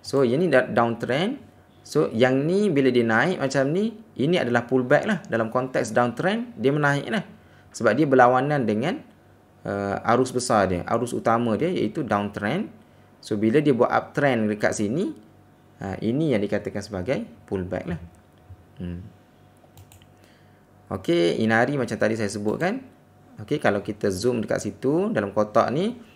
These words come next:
yang ni adalah uptrend. So, uh, candle-candle merah yang membentuk, yang, yang, yang kata berlawanan dengan major trend itu,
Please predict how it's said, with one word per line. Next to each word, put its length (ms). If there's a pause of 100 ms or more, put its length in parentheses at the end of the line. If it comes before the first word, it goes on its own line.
(200)
yang 240
ni 80
adalah 320
uptrend. 800 (560)
So, 480 (160)
uh, 320
candle-candle 640
merah 400
yang 240
membentuk, 720 (480)
yang, 640
yang, 480 (100)
yang 140
kata 560 (400)
berlawanan 560
dengan 320
major 320
trend 320
itu, 260